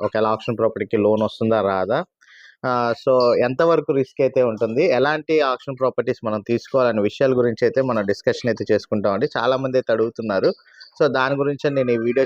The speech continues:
చేయడం అయితే జరుగుతుంది. ఇదైతే ఇన్ఫర్మేషన్ వీడియో అండి, ఇన్ఫర్మేటివ్ అయితే అవుతుందన్నమాట. కొంత మీకైతే ఉపయోగపడే అవకాశం ఉంటుంది. So ఇలాంటి ఇన్ఫర్మేటివ్ వీడియోస్ కనుక మీకు కావాలనుకున్నా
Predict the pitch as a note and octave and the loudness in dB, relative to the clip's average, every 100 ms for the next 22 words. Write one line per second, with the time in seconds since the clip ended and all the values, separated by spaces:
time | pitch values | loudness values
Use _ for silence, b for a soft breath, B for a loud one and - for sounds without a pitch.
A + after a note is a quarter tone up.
0 | - A#2+ A#2+ A#2 A#2+ A#2+ A2+ A2 A#2 A#2 | 2 2 2 2 2 2 2 2 0 0
1 | D#3 A3+ B B _ - C3 C3+ C3+ D#3 | 0 0 B B _ 2 4 4 2 0
2 | C3+ D3+ D3+ C#3+ C#3 B2 A#2+ A#2 A2+ A2 | 0 0 0 -2 -2 0 2 4 2 2
3 | B2 C#3 A#2 C#3 C3+ C3 B2+ A#2+ A#2 A#2+ | 2 0 0 0 2 2 4 2 4 2
4 | A2 - A2 G#2 G#2 G2+ A2+ G3 A3 C3+ | 2 0 -6 -4 -4 -2 -2 -2 -2 -4
5 | A#2 A#2 A#2 A#2 A2+ C3 G#2+ B2+ B2 B2 | -2 -2 -2 0 0 0 2 0 2 0
6 | A#2+ A#2 A2+ A2+ A2+ G2+ G2 G2+ - B | 2 0 -2 -4 -4 -4 -2 0 -2 B
7 | B B - D#3+ D3 D3 C#3+ C3 - D#3 | B B 0 2 2 0 -2 -2 0 0
8 | D#3+ D3+ C3+ C3+ C#3 - C3+ B2 - B2+ | 0 0 0 2 0 0 -2 -2 -2 0
9 | A#2 - A#2 - A2+ A2 A#2 A#2 A#2+ A2+ | -2 -4 -8 -2 -4 -2 -2 0 -2 -4
10 | G#2+ A2+ B2 | -6 -6 -4